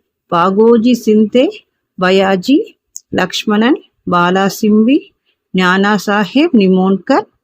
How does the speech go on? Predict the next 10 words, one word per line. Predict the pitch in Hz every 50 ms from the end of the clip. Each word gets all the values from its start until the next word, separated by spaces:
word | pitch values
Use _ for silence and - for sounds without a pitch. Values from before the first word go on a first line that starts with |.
| _ _ _ _ _ _ _ _ -
போன்றவர்கள் | 208 208 214 220 208 226 220 226 233 240 233 330 349 262 180 - - - _ _ _ -
அங்கேயே | 190 196 208 220 226 214 226 214 226 269 311 302
இருந்து | 233 214 220 247 247 262 247
கொண்டனர். | - 196 175 175 165 170 165 160 160 - - 180 - - - - _ _ _ _ _ _ _ _ _ -
சாமா | - - 226 214 208 226 233 247 285 359 403 -
படிகளில் | - 196 185 202 214 220 233 240 277 262 254
கீழே | - 220 220 220 220 226 262 285 262
அமர்ந்திருந்தார். | 196 175 185 190 196 202 190 190 175 180 160 160 160 143 - - - _ _ _ _ _ _ _ - - _ _ _ -
லக்ஷ்மிபாய் | 208 208 - - - - 294 285 262 285 302 320 - -
சிந்தேவுக்கு | - 226 214 220 214 233 233 233 226 226 226 - - - 359